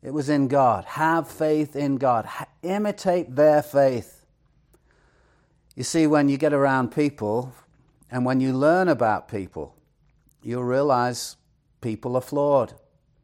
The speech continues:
the best of us. You think of the greats that God has used in church history, Martin Luther. Amazing, but flawed. <laughs> All of them. Um, think through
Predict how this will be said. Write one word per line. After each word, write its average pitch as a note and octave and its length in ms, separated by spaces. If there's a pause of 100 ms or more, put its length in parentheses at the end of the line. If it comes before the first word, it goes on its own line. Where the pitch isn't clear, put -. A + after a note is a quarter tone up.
(240)
the B2 80
best D3 320
of B2 100
us. - 380 (1120)
You D#3+ 140
think F#3 220
of F3 80
the E3 60
greats D#3 420
that B2 120
God B2 180
has A#2 140
used C3 300
in A#2+ 100
church B2+ 360
history, C#3 380
Martin C3+ 520
Luther. C#3 460 (1200)
Amazing, D#3 680
but C#3+ 180
flawed. D#3 420 (340)
<laughs> - 360 (1400)
All F3+ 240
of D#3+ 80
them. G2 200 (1120)
Um, A2+ 360 (1600)
think E3 380
through E3 480